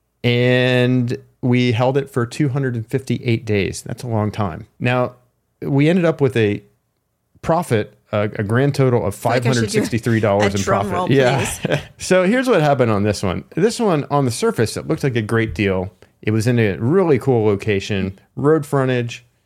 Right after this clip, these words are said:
Speaker 1: But when I looked at it initially on the maps, there was all these trees on there. We sent the photographer out there,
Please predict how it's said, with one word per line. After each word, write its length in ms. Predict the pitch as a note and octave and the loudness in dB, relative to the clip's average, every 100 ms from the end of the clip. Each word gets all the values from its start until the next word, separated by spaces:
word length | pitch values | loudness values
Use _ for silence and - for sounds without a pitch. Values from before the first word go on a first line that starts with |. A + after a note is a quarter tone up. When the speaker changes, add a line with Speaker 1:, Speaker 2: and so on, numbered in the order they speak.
| _ _ _ _ - | _ _ _ _ -6
Speaker 1:
But 440 | B2 C3+ C3 - _ | 0 2 0 -4 _
when 180 | D3 D#3 | 0 0
I 40 | |
looked 220 | F3 A3+ | 2 2
at 120 | G3+ D3+ | 2 2
it 60 | |
initially 440 | B2 D3 D3 B2 A2+ | 2 0 0 0 2
on 100 | G#2+ | 0
the 60 | |
maps, 520 | G2 G2+ G2+ G#2 - - _ - | 0 0 -2 -4 -14 -18 _ -8
there 200 | A2+ G#2 | -2 0
was 100 | G#2 | 0
all 100 | A2+ | 0
these 160 | G2 | -2
trees 400 | - - A2 A2 | -6 -2 0 0
on 140 | F#2+ F#2 | -2 -4
there. 220 | F#2 F2+ | -6 -6
We 120 | D#2+ | -6
sent 180 | G#2+ C3+ | -4 -4
the 60 | A2+ | -6
photographer 640 | - - A#2 A2 G2+ G#2+ | -10 -2 -2 -2 -2 -2
out 260 | F#2+ F#2+ - | 0 -4 -4
there, 360 | G2+ F#2+ G2+ | -4 -2 -4